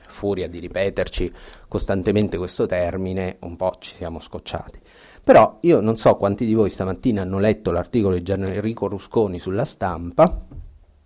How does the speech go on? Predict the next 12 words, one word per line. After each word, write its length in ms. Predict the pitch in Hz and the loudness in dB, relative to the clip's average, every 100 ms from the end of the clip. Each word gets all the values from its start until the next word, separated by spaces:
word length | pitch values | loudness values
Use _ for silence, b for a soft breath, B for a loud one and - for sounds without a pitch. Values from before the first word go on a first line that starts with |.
| _ _ b b b b b - | _ _ b b b b b -10
che 140 | - | -8
francamente 600 | - 101 98 127 113 - | -6 -6 0 2 2 -2
faceva 440 | - 92 131 90 | -4 2 2 2
una 240 | 82 117 87 | -2 -2 -2
riflessione 960 | 90 - 120 - 139 135 117 98 85 _ b b b b - | -6 -4 -6 0 2 4 2 -2 -8 _ b b b b -8
no-, 140 | 120 - | -6 -4
n-, 280 | 131 147 143 | -4 -4 -4
non 240 | 160 156 | -2 0
solo 220 | 156 381 - | 4 4 4
condivisibile, 880 | 107 104 104 104 110 107 95 92 | 2 2 2 0 2 0 0 -2
ma 140 | 95 104 | -2 0
talmente, 800 | 123 135 226 240 - 131 113 | 0 4 4 4 4 4 4